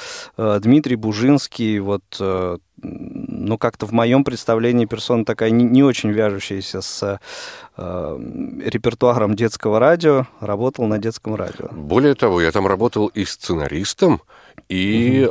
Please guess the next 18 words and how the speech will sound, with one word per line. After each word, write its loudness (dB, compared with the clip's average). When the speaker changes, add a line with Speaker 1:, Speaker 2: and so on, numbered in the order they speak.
Speaker 2:
э, 2
как -6
актёром. 2
Я 0
писал 0
передачи 0
и -4
сам 2
их 0
озвучивал. -4
Speaker 1:
Мгм. -4
Speaker 2:
Более 4
того, 2
потом 0
подросла 2
у 2
меня 0
дочь 0